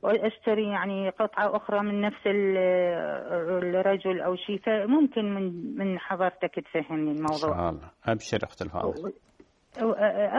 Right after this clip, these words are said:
Speaker 1: آخر سؤال يا شيخ، عندي أختي ابنها،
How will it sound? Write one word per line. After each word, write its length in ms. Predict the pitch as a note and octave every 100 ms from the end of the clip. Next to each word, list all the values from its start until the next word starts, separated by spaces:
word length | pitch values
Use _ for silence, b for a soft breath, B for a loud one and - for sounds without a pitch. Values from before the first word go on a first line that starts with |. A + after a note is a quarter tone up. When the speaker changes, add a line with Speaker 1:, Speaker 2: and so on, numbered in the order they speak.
| D#4
Speaker 1:
آخر 280 | - G3+ -
سؤال 300 | F#3+ F#3 F3+
يا 220 | F3 E3 -
شيخ، 280 | F3+ F3 -
عندي 680 | A#3 A3 G#3 G3+ F#3+ F3 E3
أختي 540 | B3+ - - F#3 G#3 -
ابنها، 600 | G3+ B3 C4 G#3+ A3+ A#3